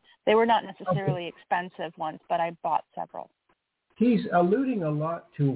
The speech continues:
Speaker 2: water for some reason. And does any, does the name Pete or Peter mean anything to you?
Speaker 1: No. I mean, I had an
Speaker 2: No.
Speaker 1: Uncle Pete.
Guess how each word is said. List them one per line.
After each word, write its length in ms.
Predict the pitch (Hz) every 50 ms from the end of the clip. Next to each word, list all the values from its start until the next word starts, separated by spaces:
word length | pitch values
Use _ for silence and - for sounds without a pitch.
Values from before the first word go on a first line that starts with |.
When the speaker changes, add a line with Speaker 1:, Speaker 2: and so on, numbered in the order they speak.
| 113
Speaker 2:
water 600 | 113 117 117 127 135 143 135 127 107 98 110 120 _ _ _ _ _ _ _ _ _ _ _ _ _ _ _ _ _ _ _ _ _ _ _ _ _ - - - - _ - _ -
for 100 | 143 143 -
some 180 | 156 143 127
reason. 480 | 120 123 127 123 - - 135 107 - - -
And 200 | 160 147 151 147
does 180 | 139 151 147 156
any, 320 | 175 185 220 220 208 - - _ _ _ _ _ _ - 139
does 200 | 135 160 151 143
the 180 | 147 156 151 147 -
name 400 | 143 151 170 180 185 175 151 143 - -
Pete 240 | 214 214 214 208 - -
or 100 | 165 151
Peter 420 | 143 - - - 190 180 175 156 139
mean 260 | 135 139 131 127 131
anything 520 | 131 139 135 131 - - - - 120 113 -
to 120 | 123 123
you? 300 | 110 101 92 95 95 95 - _ _ _ _ _ _ _ _ _ _ _ _ _ _ _ _ _ _ _ _ _ _ _ _ _ _ _ _ _ _ _ _ _ _ _ _ _ _ _ _ _ _ _ _ _ _ _ _ _ _ _ _ _ -
Speaker 1:
No. 300 | 202 190 175 143 135 170 - _ _ _ _ - -
I 40 |
mean, 140 | 208 214 202
I 60 | 208
had 180 | 208 233 254 240
an 60 | 226
Speaker 2:
No. 60 | 220
Speaker 1:
Uncle 240 | 214 - 110 90 - - -
Pete. 200 | - 175 -